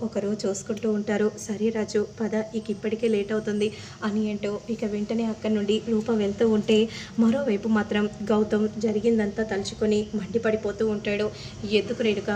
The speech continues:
ఇలా ఎందుకు చేసావు? అసలు నువ్వు అడ్డుపడకుండా ఉంటే ఈరోజు ఆ రాజుగాడు జైల్లో ఉండేవాడు." ఏంటి గౌతమ్, ఏమంటున్నావు? నా రాజు జైల్లో ఉంటే మరి నా పరిస్థితి ఏంటి? నా రాజు జైల్లో ఉండకూడదనే కదా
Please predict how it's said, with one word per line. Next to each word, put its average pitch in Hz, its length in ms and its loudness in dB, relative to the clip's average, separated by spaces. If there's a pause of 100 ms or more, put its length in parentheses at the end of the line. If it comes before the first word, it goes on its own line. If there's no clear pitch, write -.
(220)
ఇలా 262 260 0
ఎందుకు 220 280 2
చేసావు? 214 360 -2 (220)
అసలు 220 240 -2
నువ్వు 208 220 -2 (400)
అడ్డుపడకుండా 226 640 2
ఉంటే 208 300 6 (420)
ఈరోజు 214 460 2 (240)
ఆ 220 100 2
రాజుగాడు 214 560 2 (160)
జైల్లో 294 420 0
ఉండేవాడు." 220 520 4 (1400)
ఏంటి 247 280 4
గౌతమ్, 220 400 2 (200)
ఏమంటున్నావు? 294 640 -2 (380)
నా 262 120 0
రాజు 262 280 0
జైల్లో 277 380 -2
ఉంటే 269 280 -2 (200)
మరి 302 180 -6
నా 240 180 0
పరిస్థితి 339 460 0
ఏంటి? 330 220 4 (400)
నా 254 140 0
రాజు 240 360 2
జైల్లో 262 340 0
ఉండకూడదనే 302 680 0
కదా 240 260 0